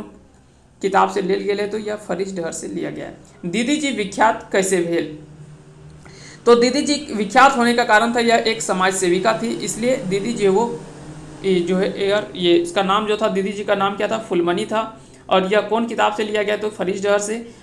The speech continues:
और यह प-, विख्यात कैसे भेल, तो यह एक समाज सेविका के रूप में कार्यरत थे, जिसके कारण से यह प्रमुख रूप से जो है, वो विख्यात हुए। पंचम महतो के जन्म स्थान बतावा। तो पंचम महतो का जन्म जो हुआ था, वो कहाँ पे हुआ था, तो पंचम महतो का जन्म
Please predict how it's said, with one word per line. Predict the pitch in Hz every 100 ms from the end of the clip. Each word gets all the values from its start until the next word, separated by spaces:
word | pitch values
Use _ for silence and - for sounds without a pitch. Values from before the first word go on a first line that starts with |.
| -
और | 190
यह | 196 247
प-, | 247 - 190
विख्यात | 190 208 226 -
कैसे | 226 233
भेल, | 233 233 233
तो |
यह | 202 214 220
एक | 214
समाज | - 190 180 180
सेविका | 190 180 190
के | 220 202
रूप | 190 185
में | 175
कार्यरत | 170 175 214 -
थे, | 175
जिसके | 190 185
कारण | 202 170 170
से | 170
यह | 175
प्रमुख | 180 170 175 196 - - - -
रूप | 180 196
से | 196 180 180 - -
जो | 175 180
है, |
वो | 180
विख्यात | 190 175 - 165 151
हुए। | 156 156 151 156 - - - - - - - - - - - - - - - -
पंचम | 233 233 269 262
महतो | 240 233 254
के | 233
जन्म | 202 233 233
स्थान | 208 202
बतावा। | 180 165 156 156 - - -
तो | 247
पंचम | 254 240 233 285
महतो | 262 226 254
का | 254
जन्म | 190 196 233
जो | 233 226
हुआ | 220 226
था, | 226
वो | 226
कहाँ | 226 190 202
पे | 208
हुआ | 214 214
था, | 220 226
तो | 226
पंचम | - 196 190 247
महतो | 233 196 208
का | 196
जन्म | 180 190